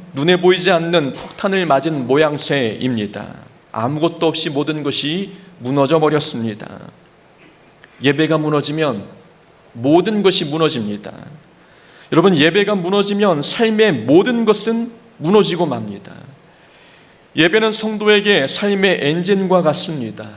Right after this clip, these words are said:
엔진이 고장나면 자동차가 잘 달리다 멈추듯 예배가 무너지면 순조롭던 우리의 삶도 멈췄습니다.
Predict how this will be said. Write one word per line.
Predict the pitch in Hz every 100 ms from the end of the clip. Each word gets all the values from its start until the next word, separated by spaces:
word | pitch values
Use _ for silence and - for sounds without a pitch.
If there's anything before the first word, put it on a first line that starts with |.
| -
엔진이 | 135 151 165 175
고장나면 | 170 160 170 165 160 160
자동차가 | 143 139 165 165 147 139 123 113
잘 | 131 147 156
달리다 | 143 147 147
멈추듯 | 147 123 127 - 113 117 95 - -
예배가 | 127 127 139
무너지면 | 135 135 156 151 160 170 123 -
순조롭던 | - 214 208 202 202 160
우리의 | 160 214 214
삶도 | 208 - 214 196 180 208 202 - -
멈췄습니다. | 120 151 175 170 - 156 120 - -